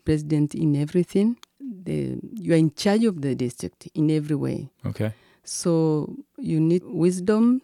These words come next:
Speaker 1: to be able to deal with people. You know, you have the community.
Speaker 2: Sure.
Speaker 1: Uh, people are not educated. People are hungry. I mean, they don't know how, even how to talk
Speaker 2: Sure.
Speaker 1: nicely to a leader.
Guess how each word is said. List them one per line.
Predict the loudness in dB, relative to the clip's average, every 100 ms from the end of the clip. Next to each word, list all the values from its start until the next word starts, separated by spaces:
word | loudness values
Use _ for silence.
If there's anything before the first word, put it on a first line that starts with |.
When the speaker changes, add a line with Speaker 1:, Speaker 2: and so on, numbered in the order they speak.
| _
Speaker 1:
to | -10
be | -2 0
able | 0 -2
to | -4 -2
deal | 0 0
with | -2 -4 -2
people. | -4 0 -2 -2
You | -2 0
know, | 2
you | 0 0
have | -2 -6
the |
community. | -4 0 4 4 2 -2 -2 -2 -4
Speaker 2:
Sure. | -6 -2 -2 -2 _ _ _ _ _ -8
Speaker 1:
Uh, | -6 -4
people | -4 -2 0
are |
not | 0 0 -2
educated. | -6 -6 -10 -4 -4 -2 -2 -2 0 -2 -2
People | -4 -4 -4 -4
are | -4
hungry. | -4 0 0 2 -2 -2
I | -2
mean, | -2 0
they | 0
don't | 0 2
know | 2
how, | 0
even | 0 0 2
how | 0
to | -2 -6 -2
talk | 0 0 -4
Speaker 2:
Sure. | -20 -2 2
Speaker 1:
nicely | 2 2 0 2 2
to | 0 -2
a | 0
leader. | 0 0 2 0 0